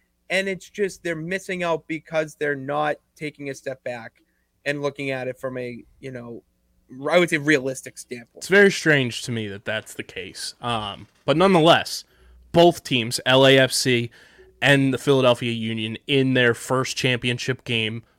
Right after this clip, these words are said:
Speaker 2: appearance in franchise histories, um, both are the one seeds.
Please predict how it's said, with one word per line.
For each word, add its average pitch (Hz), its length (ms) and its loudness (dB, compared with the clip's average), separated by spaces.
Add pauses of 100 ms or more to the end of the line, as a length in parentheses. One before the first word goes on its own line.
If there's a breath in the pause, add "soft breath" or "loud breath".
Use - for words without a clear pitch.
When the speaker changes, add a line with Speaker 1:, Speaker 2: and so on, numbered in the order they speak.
(100)
Speaker 2:
appearance 123 680 -4
in 131 160 -4
franchise 123 500 -2
histories, 107 540 -8 (440 soft breath)
um, 110 600 0 (260)
both 139 280 2
are 151 80 6
the 143 100 4
one 131 280 2
seeds. 127 520 -2